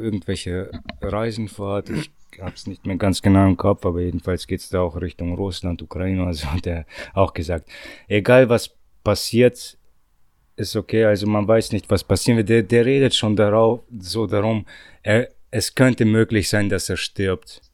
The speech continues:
weißt du, weil, weil er eben die Sachen sagt, die er sagt, dass er eben diese sozialkritischen Sachen sagt und, äh, irgendwie diese nu-, nuancierte, äh,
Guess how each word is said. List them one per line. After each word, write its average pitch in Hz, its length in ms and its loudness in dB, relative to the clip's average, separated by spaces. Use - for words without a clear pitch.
weißt 98 300 -4
du, 90 80 -8
weil, 101 340 0
weil 104 220 -2
er 107 200 -2
eben 101 480 -2
die 104 240 -8
Sachen 110 400 -2
sagt, 101 420 -4
die 95 100 -8
er 90 140 -4
sagt, 92 400 -6
dass - 160 -12
er 92 80 -8
eben 90 380 -6
diese 87 420 -8
sozialkritischen 90 1000 -8
Sachen 90 340 -6
sagt 90 380 -8
und, 85 260 -8
äh, 92 240 -4
irgendwie 90 380 -6
diese 80 280 -12
nu-, 98 280 -4
nuancierte, 95 1600 -4
äh, - 100 -20